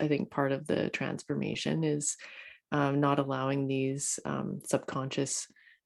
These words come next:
myths and narratives to persist. Um, so I'm looking forward to the next book. Um, is, will there be pre-order for it? Um, expected release date?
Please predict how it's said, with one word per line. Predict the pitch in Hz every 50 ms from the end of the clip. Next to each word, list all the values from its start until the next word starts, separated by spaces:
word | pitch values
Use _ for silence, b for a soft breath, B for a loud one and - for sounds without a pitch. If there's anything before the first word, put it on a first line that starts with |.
| - -
myths | - 147 139 135 - - - - -
and | 147 143
narratives | 135 135 135 135 135 131 131 131 131 135 143 - - -
to | - - 135 131 131 - 143 -
persist. | - - 135 - - - - - - - - - b b b b b b b b b _ -
Um, | 139 135 131 127 131
so | 139 - 151
I'm | 147 147
looking | 156 156 160 165 165
forward | - 160 156 156 156 156
to | - 165
the | 160 151
next | 147 139 139 - - - -
book. | - 160 170 214 240 240 - - - - -
Um, | 143 143 143 147 147 143 147 - - -
is, | 165 160 156 156 - - B B B B B B B B _ - -
will | - 170 170 160
there | 165 165 160
be | 160 165 156
pre-order | 156 - - 185 180 180 175 180 185 175 185 185 185 185 185 185 190 185 185 196 -
for | - - 180 180 185 180 180
it? | 185 185 185 185 180 180 - - -
Um, | - - 151 147 143 143 147 - 101 - -
expected | - 160 - - - - 170 - - 160 165
release | 165 170 170 180 180 175 - -
date? | - 185 185 180 180 180 175 - - - -